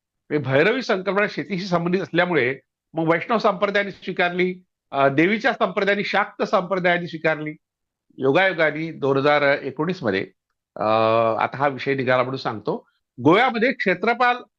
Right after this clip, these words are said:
अ, दैवतावर शोध निबंध सादर करायची जबाबदारी माझ्याकडे सोपवली होती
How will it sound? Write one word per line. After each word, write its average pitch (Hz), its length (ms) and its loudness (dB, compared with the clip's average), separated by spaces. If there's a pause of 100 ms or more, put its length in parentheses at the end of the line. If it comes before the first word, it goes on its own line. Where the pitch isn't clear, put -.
(220)
अ, 170 320 4
दैवतावर 202 560 2
शोध 170 260 -4
निबंध 165 220 -2
सादर 139 300 0
करायची 123 280 -4
जबाबदारी 117 340 -2
माझ्याकडे 98 300 -2
सोपवली 90 360 -8
होती - 160 -14